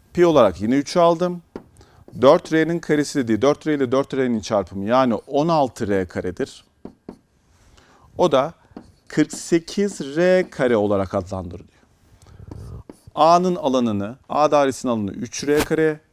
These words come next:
B'nin on iki R kare, C'nin ise kırk sekiz R kare olarak cevaplarını buldum. Sorumuzda ise ifade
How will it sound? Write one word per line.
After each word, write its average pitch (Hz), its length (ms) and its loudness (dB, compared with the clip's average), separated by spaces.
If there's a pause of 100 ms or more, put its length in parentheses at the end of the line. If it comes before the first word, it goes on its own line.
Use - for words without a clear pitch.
B'nin 113 680 2 (120)
on 120 120 -4
iki 147 240 -6
R 156 200 0
kare, 156 420 -2 (320)
C'nin 151 380 2
ise 131 380 -4 (380)
kırk 160 220 -2
sekiz 135 520 -4
R 139 260 2
kare 98 220 -4
olarak 87 340 -6
cevaplarını 143 540 0
buldum. 127 260 -4 (600)
Sorumuzda 107 680 -2
ise 143 420 -2 (1300)
ifade 117 760 2